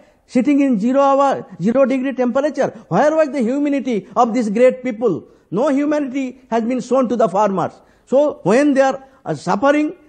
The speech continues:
nobody is there to relieve. When six lakh, uh, four lakh farmers committed suicide,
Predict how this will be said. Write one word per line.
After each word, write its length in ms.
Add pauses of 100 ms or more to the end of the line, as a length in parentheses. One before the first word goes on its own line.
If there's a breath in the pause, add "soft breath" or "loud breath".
(140)
nobody 420
is 100
there 200
to 240 (160)
relieve. 480
When 220
six 360
lakh, 420 (180 soft breath)
uh, 300
four 300
lakh 260
farmers 340
committed 420
suicide, 460